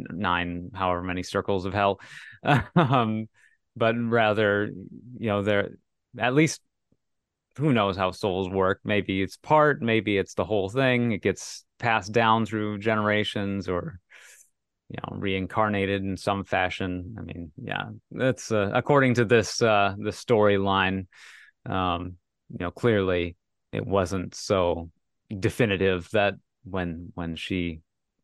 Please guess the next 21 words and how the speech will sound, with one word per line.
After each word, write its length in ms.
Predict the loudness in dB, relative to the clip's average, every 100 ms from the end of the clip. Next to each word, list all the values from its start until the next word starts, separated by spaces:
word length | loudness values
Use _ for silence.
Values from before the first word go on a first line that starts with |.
| -18
committed 360 | -4 -2 0 -2
suicide, 680 | -2 -2 -2 -2 -4 -4 -4
that, 160 | -6 -8 -12
you 100 | -14
know, 160 | -14 -14 _ _ _ _
this 160 | -4 -4
fate 480 | 2 2 2 -6 -16 -2
that 240 | -2 0
was, 400 | -2 -4 -6 -16 _ _ _ -20 -20 _ _ _ -16 -16 -12
that 200 | -4 -4
was 420 | -4 -10 -10 -14 -10 -10 -10 -4
proclaimed 640 | -2 0 2 2 0 -2
by 220 | 0 0
the 80 | 0
priest 480 | -2 0 0 -2 -12 -6
was, 420 | -4 -4 -8 -18 -18 -14
in 180 | -10 -8
fact, 460 | -4 -4 -6 -14 -20 _ _ _ _ _
you 140 | -10 -10
know, 180 | -10 -16 _ _ _ _ _ -20 -20 _ _ _ _ _
the, 600 | -4 0 2 0 -4 -10